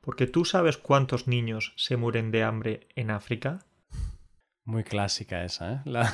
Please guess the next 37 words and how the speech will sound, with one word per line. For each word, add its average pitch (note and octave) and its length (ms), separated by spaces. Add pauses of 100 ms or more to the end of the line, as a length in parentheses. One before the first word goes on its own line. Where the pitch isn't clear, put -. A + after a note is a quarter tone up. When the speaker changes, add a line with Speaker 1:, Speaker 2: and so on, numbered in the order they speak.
Speaker 2:
la A#2 240
de, G#2 560 (360)
"No, B2 280
no A#2 180
puedes B2+ 360
tirar A#2 220
la A2 160
comida, C3 500
no A#2+ 160
puedes A#2 240
dejar A#2+ 260
comida A2+ 240
en G#2+ 60
el G#2 80
plato, C3+ 480
porque B2 200
hay A#2+ 60
mucha B2 160
gente A#2+ 240
que A#2+ 80
se A2 80
muere A#2 220
de G#2 40
hambre C3 260
y D3 40
claro, A2+ 460 (720)
¿cómo B2 220
vas A#2+ 180
a A2 80
tirar A2+ 240
la A2 120
comida?". A2 440 (340)
<laughs> - 380
Y C#3 200
es C3 140
cierto C3+ 300
que C#3+ 280